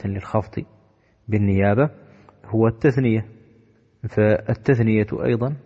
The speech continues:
يخفض اسم المثنى بالياء نيابة عن الكسرة، فتقول مثلا: "أمسكت بقلمين"، وهكذا، بقلمين. بقلمين هذا مخفوض علامة خفضه الياء نيابة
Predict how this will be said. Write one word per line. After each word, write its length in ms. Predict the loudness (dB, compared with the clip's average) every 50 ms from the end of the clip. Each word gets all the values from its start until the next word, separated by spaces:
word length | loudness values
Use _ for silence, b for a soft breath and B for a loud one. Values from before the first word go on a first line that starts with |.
| _ -18 -12 -4
يخفض 640 | -2 -2 -2 -2 -2 0 0 0 2 0 -2 -2 -2 -2
اسم 300 | -2 -2 -2 -2 -2 -2
المثنى 600 | 0 0 0 0 0 0 0 0 0 0 0 0
بالياء 440 | 0 0 0 2 2 2 0 0 -2
نيابة 400 | -4 -2 -2 -2 -2 -2 -4 -4 -6
عن 220 | -6 -4 -4 -6
الكسرة، 460 | -6 -6 -6 -8 -8 -8 -10 -12 -14 -14 _ b b b b b b b b b b b b b b b b b b _
فتقول 560 | -6 -4 -2 0 -2 -2 0 0 0 0 0
مثلا: 400 | 0 -2 -2 -4 -4 -4 -4 -6 -8 -14 _ _ _ _ _ _ _ _ _ -6 -4
"أمسكت 520 | -4 -2 -2 -2 -2 -2 -2 -4 -4 -4
بقلمين"، 880 | -2 -2 -2 -4 0 0 2 2 2 2 0 0 0 -2 -2 -4 -6 -8 -12 -16 -14 -12
وهكذا، 500 | -10 -8 -8 -8 -10 -10 -12 -12 -14 -16 -18 _ _ _ _ b b b b b b b b _ _ _ -6
بقلمين. 680 | -6 -4 -2 0 0 2 2 0 -2 -2 -4 -6 -8 -10 -12 b b b b b b b -6
بقلمين 680 | -6 -6 -4 -2 -2 0 0 0 0 0 0 0 0 0
هذا 340 | 0 0 0 0 -2 -2
مخفوض 460 | -4 -4 -6 -8 -4 -2 -2 -2 -2 -4
علامة 380 | -6 -6 -4 -2 -2 -2 -4
خفضه 380 | -6 -8 -8 -8 -8 -6 -4 -4
الياء 360 | -2 -2 -2 -2 -2 -2 -2
نيابة 400 | -2 -2 -2 0 0 0 -2 -4